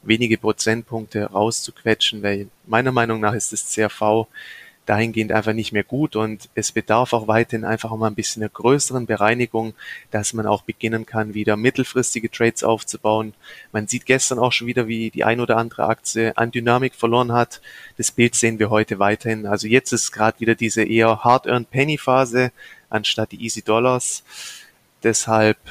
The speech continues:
ja, ähm, die Hauptbewegung über die letzten Tage ist jetzt auch erstmal wieder gelaufen. Ich würde weiterhin vorsichtig bleiben, weil man sieht eben auch, wie schnell wirklich auch Abgabedruck wieder reinkommen kann. Gestern von Seiten der E Z B, was gab's da für neue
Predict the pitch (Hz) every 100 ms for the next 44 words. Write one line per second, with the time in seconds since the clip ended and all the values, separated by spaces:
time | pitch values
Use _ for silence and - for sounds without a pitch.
0 | - _ - 104 113 - _ _ _ -
1 | 104 104 101 101 104 _ _ 110 113 120
2 | 131 117 117 117 113 113 113 107 110 -
3 | 113 107 - 113 - 113 107 104 110 -
4 | 113 110 107 107 123 131 135 127 - -
5 | - - 120 - 117 113 107 107 110 104
6 | - 120 123 120 113 - 110 113 113 110
7 | 107 - 110 110 - 139 - 123 113 110
8 | - - - 110 110 113 - - - -
9 | 123 120 - 101 - - - 110 - 110
10 | 110 107 - 104 - - - 113 104 95
11 | 127 151 147 139 131 123 123 123 - -
12 | - - _ 117 127 - 120 120 - 113
13 | 107 113 110 110 113 - - - 117 143
14 | 135 113 - 110 110 - 120 123 123 120
15 | 117